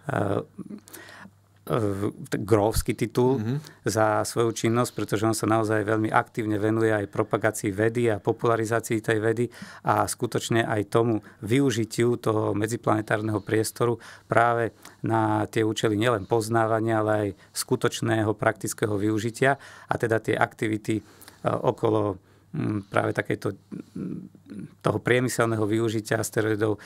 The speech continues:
Speaker 1: tak to je aj jeho zásluha, že je o tom počuť a že skutočne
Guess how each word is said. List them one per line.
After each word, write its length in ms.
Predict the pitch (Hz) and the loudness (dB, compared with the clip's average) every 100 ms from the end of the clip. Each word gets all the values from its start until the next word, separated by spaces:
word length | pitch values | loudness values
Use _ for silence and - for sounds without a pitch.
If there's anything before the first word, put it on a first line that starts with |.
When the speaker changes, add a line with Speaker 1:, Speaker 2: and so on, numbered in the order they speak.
| - - | -20 -4
Speaker 1:
tak 240 | - - | -4 -2
to 80 | 117 | 0
je 240 | 110 107 - | 2 0 0
aj 160 | 110 107 | 0 2
jeho 440 | 104 107 113 110 104 | 0 0 0 0 0
zásluha, 560 | 107 107 - 107 107 | -2 -2 -2 -2 0
že 320 | 101 104 104 | 0 0 0
je 160 | - 107 | 0 0
o 140 | 120 107 | 0 0
tom 160 | 101 | -2
počuť 480 | - 110 - 143 151 - - - | 0 -2 2 2 0 -12 -6 -2
a 80 | 101 | 0
že 80 | 104 | -2
skutočne 480 | - 110 117 120 | -4 -4 -4 -2